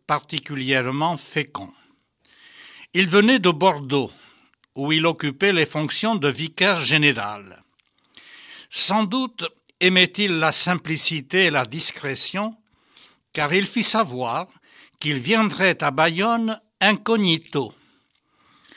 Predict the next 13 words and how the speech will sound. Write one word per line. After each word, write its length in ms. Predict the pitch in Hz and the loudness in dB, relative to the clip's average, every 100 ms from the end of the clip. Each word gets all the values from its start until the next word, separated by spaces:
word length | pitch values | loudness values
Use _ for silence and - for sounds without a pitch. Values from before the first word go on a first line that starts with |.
| - - | -20 -4
C'est 300 | - 170 165 | 0 2 2
donc 280 | 160 143 | 2 0
dans 160 | 127 139 | 0 0
son 260 | - 135 107 | 2 0 -4
palais 380 | - 165 151 | -2 0 2
épiscopal 880 | 135 170 180 - 131 - 120 127 170 208 _ - - - | 0 -2 -2 -2 -6 -8 -8 -8 -8 -12 _ -20 -20 -8
que 100 | 160 | 2
les 180 | 180 190 | 4 4
autorités 680 | 220 240 214 175 - 202 | 2 2 2 2 2 2
civiles 720 | 226 180 156 135 175 208 220 208 | 4 2 -2 -2 -2 -2 -2 -6
vinrent 420 | 120 147 185 143 | -4 0 0 0
le 100 | 143 | 0
saluer 760 | 127 - 170 123 127 147 214 | 0 2 0 0 -2 -2 -4